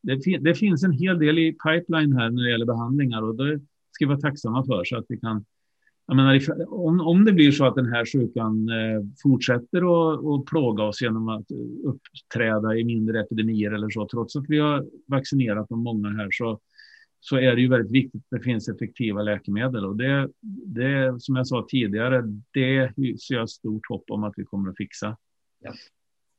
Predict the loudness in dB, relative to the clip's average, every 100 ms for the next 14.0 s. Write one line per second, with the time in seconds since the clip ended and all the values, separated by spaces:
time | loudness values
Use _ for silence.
0 | _ -12 -10 -12 -16 -18 -18 -4 4 8
1 | 8 6 4 4 4 4 4 4 6 6
2 | 6 6 4 4 4 6 6 2 0 0
3 | -2 -6 -6 -4 -2 -4 -6 -4 -2 -2
4 | 0 -2 0 -2 -2 -4 -6 -4 -4 -4
5 | -4 0 2 2 0 -4 -6 -8 -14 _
6 | _ 2 4 4 2 -4 _ _ _ _
7 | _ -2 0 0 2 6 8 6 4 4
8 | 2 2 0 0 2 0 0 0 2 2
9 | 2 2 2 4 4 2 2 0 2 2
10 | 0 -2 -2 -4 -4 -2 -2 -2 -6 -4
11 | -4 -4 -6 -2 -2 0 2 4 2 0
12 | -2 -2 0 0 0 -4 0 0 2 2
13 | 0 -2 -6 -8 -8 -4 -4 -2 -4